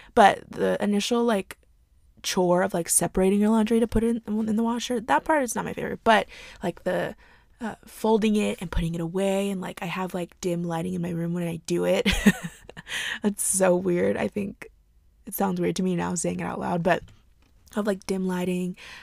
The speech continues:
I'm, I'm folding all my laundry, and it smells so good, and it's warm, and you just put it away and listening to a podcast, and just, like, you know, that's my idea of,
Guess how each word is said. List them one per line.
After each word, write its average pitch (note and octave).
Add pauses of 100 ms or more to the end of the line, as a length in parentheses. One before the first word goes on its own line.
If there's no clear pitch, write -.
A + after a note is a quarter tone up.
(140)
I'm, E3+
I'm F#3
folding G3+
all F#3
my E3+
laundry, F#3+
and -
it -
smells F#3+
so E3+
good, A#3
and G3
it's F3
warm, G#3+
and F3+
you F3+
just F#3+
put G#3
it G3+
away F#3
and F3
listening F#3
to -
a -
podcast, F#3
and G3
just, -
like, - (1600)
you A#3+
know, F3+ (840)
that's F#3
my G3
idea E3
of, D#3+